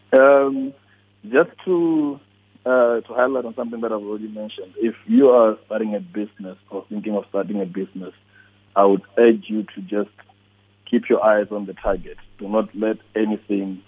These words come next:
or anyone make you think otherwise. Keep your eyes on what the end goal is, and you should be able to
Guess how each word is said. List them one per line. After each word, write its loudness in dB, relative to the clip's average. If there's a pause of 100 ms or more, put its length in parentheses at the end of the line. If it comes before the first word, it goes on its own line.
(160)
or 2
anyone 4
make -4
you -2
think -8
otherwise. 2 (720)
Keep 2
your 4
eyes 6 (100)
on -6
what -2 (500)
the -8
end 0
goal 0 (100)
is, 0 (340)
and -4 (120)
you -8
should -6 (480)
be 0
able 4
to -12